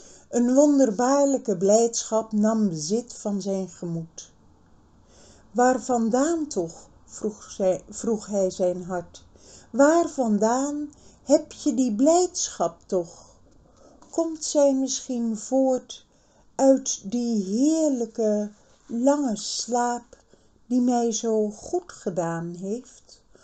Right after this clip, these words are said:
Of uit het woord oom dat ik uitgesproken heb? Of misschien als gevolg van het feit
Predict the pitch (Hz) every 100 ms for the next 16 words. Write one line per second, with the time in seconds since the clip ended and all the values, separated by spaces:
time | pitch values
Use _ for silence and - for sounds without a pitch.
0 | - - - - 269 - - - _ -
1 | 285 285 277 214 233 269 277 277 - _
2 | _ - 311 302 269 208 190 175 170 170
3 | 170 _ _ _ - 214 208 190 170 _
4 | - 202 185 - - 208 - - - 185
5 | 175 170 196 180 180 175 170 - _ _
6 | _ _ _ _ - - - 285 294 294
7 | 285 - - 320 320 320 - 277 269 -
8 | - 240 - 285 302 302 - 277 254 247
9 | - - 269 269 269 269 -